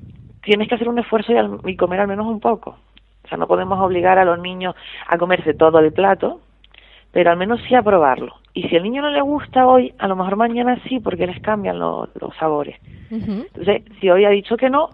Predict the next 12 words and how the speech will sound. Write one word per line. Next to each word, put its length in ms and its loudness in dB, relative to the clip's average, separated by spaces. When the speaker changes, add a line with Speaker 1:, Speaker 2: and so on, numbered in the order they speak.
Speaker 1:
mañana 440 -4
o 100 4
pasado 380 0
se 120 -6
lo 100 0
vuelvas 220 2
a 40 -2
poner. 360 -4
Vale, 160 -2
entonces 220 0
es 40 0
importante 680 -2